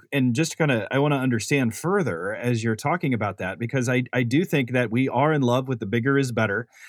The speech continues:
but yet I can drive down the street in my city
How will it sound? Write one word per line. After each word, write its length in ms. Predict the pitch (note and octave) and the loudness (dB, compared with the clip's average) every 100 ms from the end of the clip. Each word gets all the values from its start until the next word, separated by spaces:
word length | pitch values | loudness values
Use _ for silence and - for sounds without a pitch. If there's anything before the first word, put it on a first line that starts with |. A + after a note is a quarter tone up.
| - - | -20 -4
but 120 | C3+ | 0
yet 240 | C#3+ D#3 - _ - | 4 2 0 _ 0
I 80 | F3 | 2
can 180 | G#3 F#3+ | 2 2
drive 540 | D3 C#3+ C#3+ D3 B2+ | 4 6 6 4 2
down 460 | C3+ C#3 C#3 C#3 A#2+ | 2 4 4 2 0
the 140 | B2+ | -2
street 320 | A#2 - C#3 D3 | -2 0 0 2
in 80 | |
my 220 | B2 C3 D#3+ | 4 4 2
city 500 | - A#2+ G2 G#2+ | 0 -2 0 -4